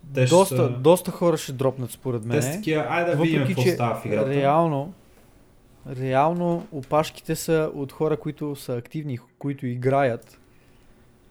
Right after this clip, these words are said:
Speaker 2: А тия хора, които така и така, нали, са си платили subscription-а и не са успели да разцъкат много и не са,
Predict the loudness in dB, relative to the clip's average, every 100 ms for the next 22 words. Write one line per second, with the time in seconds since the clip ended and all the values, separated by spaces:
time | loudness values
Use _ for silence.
0 | -18 -14 -4 -4 0 0 0 -4 -10 -12
1 | -2 0 0 -2 -2 -2 -6 -8 -10 -8
2 | -8 -6 -6 -6 -10 -12 -12 -12 -8 -8
3 | -8 -8 -2 0 0 -2 -2 -2 0 -2
4 | -4 -10 -12 -10 -6 -4 -2 -4 -6 -10
5 | -6 -4 -2 -2